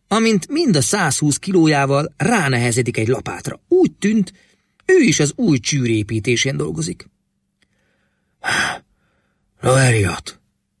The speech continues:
üdvözölt szívélyesen. "Hány állatot ejtett már el ma?" <laughs>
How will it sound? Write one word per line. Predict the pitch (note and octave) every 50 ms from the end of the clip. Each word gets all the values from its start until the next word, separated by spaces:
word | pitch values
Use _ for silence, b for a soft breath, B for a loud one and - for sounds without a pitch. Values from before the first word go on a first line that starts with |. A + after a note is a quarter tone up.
| _ _ _
üdvözölt | - A2 G2+ G#2+ G#2 G2+ A2+ G#2+ G2
szívélyesen. | - - A2 G2+ G2 F#2+ F#2 F#2 - - F2+ E2+ - _ _ _ _ _ _ _ _ _ _ _ _ _ _ _ _ _
"Hány | - A2+ A2+ C#3 D3+ D#3 D3+ C#3+
állatot | C#3 C3+ C3+ C3+ C3+ B2+ A#2 A#2 B2 -
ejtett | B2 A#2+ A#2+ A#2+ A2 - A#2+ A2+
már | - B2 A2+ A2 A#2 B2
el | B2 A#2 A2 G#2+
ma?" | A2 A2+ G2+ F#2 -
<laughs> | -